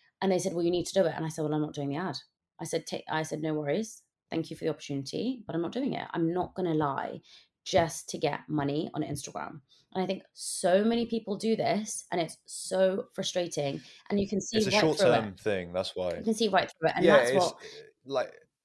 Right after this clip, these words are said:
Speaker 1: Yeah.
Speaker 2: I was gonna say, it's normally, like, the first ever sort of sponsorship or ad that you get, and
Speaker 1: Yeah.
Speaker 2: you're like, "Oh shit, I've worked so hard to
Speaker 1: <sighs>
Speaker 2: get to this
Speaker 1: Right.
Speaker 2: point. Let me just, like, I'll do it."
Speaker 1: Yeah.
Speaker 2: But it's like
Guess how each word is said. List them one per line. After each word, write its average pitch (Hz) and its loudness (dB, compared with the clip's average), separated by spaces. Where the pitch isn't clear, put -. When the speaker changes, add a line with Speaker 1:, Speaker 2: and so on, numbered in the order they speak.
Speaker 1:
Yeah. 202 2
Speaker 2:
I 143 8
was 151 4
gonna 160 0
say, 151 6
it's 110 0
normally, 143 2
like, 120 6
the 107 -2
first 107 6
ever 98 2
sort 98 -6
of 92 -6
sponsorship 98 -2
or 92 0
ad 92 -2
that - -12
you 87 -10
get, 95 0
and 120 -6
Speaker 1:
Yeah. 107 -4
Speaker 2:
you're 98 -2
like, 92 0
"Oh 107 0
shit, 110 -4
I've 101 -4
worked 113 2
so 120 4
hard 107 6
to - -8
Speaker 1:
<sighs> 113 -2
Speaker 2:
get - -4
to - -12
this 110 -8
Speaker 1:
Right. 113 0
Speaker 2:
point. 107 -2
Let 123 4
me 123 -2
just, 113 -4
like, 117 0
I'll 123 4
do 139 4
it." 113 6
Speaker 1:
Yeah. 165 4
Speaker 2:
But 123 2
it's 120 0
like 123 2